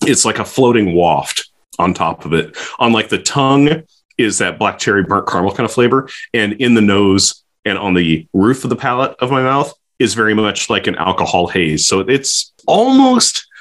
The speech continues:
like an imperial stout in those regards, with that imperial kind of, like, boom to it, but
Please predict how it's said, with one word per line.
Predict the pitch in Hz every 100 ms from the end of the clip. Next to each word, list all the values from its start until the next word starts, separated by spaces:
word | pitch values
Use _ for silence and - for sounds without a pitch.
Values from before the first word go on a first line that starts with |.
| - -
like | 131 143 143 -
an | 135
imperial | 110 101 - 135 127 123 131 131 - _ _
stout | - - 123 127 - - - _ _ -
in | 123 120
those | 117 117
regards, | 127 101 113 123 120
with | - 92
that |
imperial | 95 90 - 107 110
kind | - 107
of, | 92
like, | 82 - 92
boom | 104 104 117 135 - -
to | 156
it, | 98 -
but | 131 113